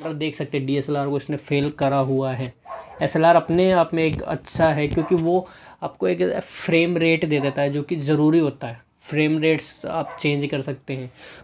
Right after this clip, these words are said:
बाकी सारी चीज़ें सेम है। यार, मैं तो बोलता हूँ नए यूट्यूबर्स के लिए केवल इतना ही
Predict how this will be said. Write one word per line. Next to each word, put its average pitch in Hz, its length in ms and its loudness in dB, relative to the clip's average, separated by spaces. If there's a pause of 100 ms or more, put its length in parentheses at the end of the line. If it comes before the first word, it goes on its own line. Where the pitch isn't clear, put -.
बाकी 156 220 0
सारी 156 240 0
चीज़ें 165 200 -2
सेम 156 240 -2
है। 160 80 0
यार, 170 260 0
मैं 160 200 -4
तो 165 160 -2
बोलता 151 360 0
हूँ 165 120 0
नए 156 160 4
यूट्यूबर्स 151 460 4
के 160 100 0
लिए 143 120 4
केवल 143 260 2
इतना 139 220 -4
ही 143 140 0